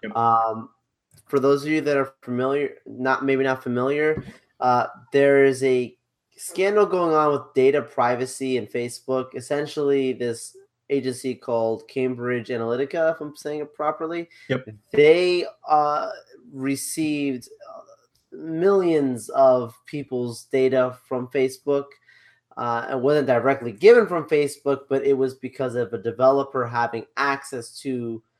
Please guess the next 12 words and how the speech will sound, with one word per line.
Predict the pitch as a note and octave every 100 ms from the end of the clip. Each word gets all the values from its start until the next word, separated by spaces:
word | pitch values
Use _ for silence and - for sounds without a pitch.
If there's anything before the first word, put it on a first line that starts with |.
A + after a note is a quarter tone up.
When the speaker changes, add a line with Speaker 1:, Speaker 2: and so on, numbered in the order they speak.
| _ _
Speaker 2:
specific | - C#3+ C#3+ C3+ C3
Facebook | C#3+ C3 - A#2+ -
tools, | - F3+ F3 E3+ E3 - _ _ _ _ _ -
having | D3 E3 E3+ E3
this | D3+
data, | D3+ C3+ C3 B2+ B2 A#2+ _ _ _ _ _ -
giving | F3+ F3+ F3
it | D#3+
over | D#3 D3+ C3+ C#3+
to | C3+ - D#3 C#3 C3+ B2+ B2+ B2+ _ _ _ _ _ _
this | D3 C#3 B2+ - _ _ _ _ _ _
agency | F#3 F#3+ D#3+ B2+ - C3 A#2+ A#2